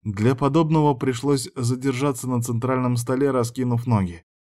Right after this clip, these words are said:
Женщины настолько возбудились, что готовы были ублажать меня со всей страстью, на которую только способны. Я этому только радовался. Мицуко и Минь переместились на пол.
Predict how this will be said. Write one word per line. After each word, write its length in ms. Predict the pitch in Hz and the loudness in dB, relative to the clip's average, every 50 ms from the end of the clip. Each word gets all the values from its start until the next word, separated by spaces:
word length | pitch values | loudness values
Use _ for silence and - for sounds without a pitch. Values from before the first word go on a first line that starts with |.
| _ _ _ _ _ _ | _ _ _ _ _ _
Женщины 540 | 107 98 110 120 117 117 117 117 107 107 101 | -4 0 4 4 4 4 4 2 0 2 2
настолько 480 | 104 101 - - 120 107 - - 107 | 2 0 0 0 0 0 0 -2 -4
возбудились, 600 | 95 107 101 92 92 104 95 98 135 135 117 104 - | -2 -2 -2 -2 -2 -4 -2 -2 0 0 0 0 -2
что 200 | - - 104 92 | -2 -4 -2 -2
готовы 360 | 101 92 - 120 113 107 101 | -2 -2 0 2 2 2 2
были 220 | 98 113 113 110 | 4 4 6 6
ублажать 500 | 107 101 95 107 104 98 104 127 123 120 | 6 4 4 4 2 2 2 0 0 0
меня 240 | 117 104 98 110 110 | 0 2 2 2 0
со 140 | - - 98 | 0 -4 -8
всей 200 | - - 117 107 | -6 -4 -4 -4
страстью, 560 | - - - 110 - 147 131 - - 120 104 - _ _ _ _ _ _ _ | -4 -4 -4 -2 -2 -2 -2 -2 -2 -2 -2 -2 _ _ _ _ _ _ _
на 180 | - 117 120 120 | 4 4 6 6
которую 400 | 127 123 120 160 160 151 135 123 | 4 2 2 4 4 4 4 4
только 320 | 120 135 127 117 127 123 | 4 2 2 4 2 0
способны. 720 | 117 - - 131 120 120 - 131 110 92 95 92 87 85 - _ _ _ _ _ _ _ _ _ _ | -2 0 0 -2 -2 0 0 0 0 0 0 -2 -4 -6 -10 _ _ _ _ _ _ _ _ _ _
Я 240 | - - 175 180 165 | -2 0 2 4 4
этому 280 | 156 160 156 160 151 | 4 4 4 2 2
только 320 | - 160 147 139 - 160 156 | 4 2 2 2 2 0 2
радовался. 680 | 165 160 123 107 90 90 85 85 - - 90 - - _ _ _ _ _ _ _ _ _ _ _ _ | 2 2 2 0 -2 -2 -8 -10 -12 -14 -16 -18 -20 _ _ _ _ _ _ _ _ _ _ _ _
Мицуко 640 | - 110 104 98 92 - - - 156 156 - 165 | -4 -2 0 0 -2 -4 -4 -4 -4 -2 2 2
и 140 | 160 151 147 | 4 4 4
Минь 280 | 139 131 139 156 160 147 | 2 2 2 0 0 0
переместились 920 | - - 147 139 143 131 127 120 120 - - 139 131 131 131 123 - - | 0 0 0 0 2 0 0 -2 -4 -6 -6 -4 -2 -2 -4 -4 -6 -6
на 280 | 131 127 127 120 101 - | -4 0 2 2 2 2
пол. 320 | - - 87 85 82 - | -2 -6 -12 -12 -14 -14